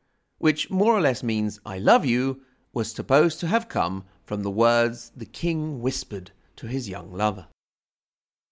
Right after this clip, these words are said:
In modern Italian, "Ti voglio bene," in literal terms, "I want you well," means "I love you," but more in a family and friends sort of way.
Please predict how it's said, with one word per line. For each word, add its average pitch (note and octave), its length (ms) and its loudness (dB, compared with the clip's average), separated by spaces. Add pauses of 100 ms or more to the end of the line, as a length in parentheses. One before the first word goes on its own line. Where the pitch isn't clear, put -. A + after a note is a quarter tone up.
(600)
In G#3 140 2
modern D#4+ 280 2
Italian, G2 560 -2
"Ti B2+ 200 -10
voglio A2 340 2
bene," A2+ 400 0 (380)
in B2+ 160 2
literal C3+ 340 4
terms, G2 440 -4
"I G#2 160 -2
want A2 420 0
you F#2 100 -8
well," D3 440 -4 (200)
means D#3+ 520 -4 (100)
"I A#2+ 140 0
love B3 240 2
you," B2+ 160 2
but C#3+ 340 4
more G#3+ 480 2
in F3+ 160 -2
a E3 60 0
family C3 480 -2
and A#2+ 140 -2
friends G#2+ 520 0
sort F#2 240 -8
of G2+ 140 -12
way. D#2+ 320 -12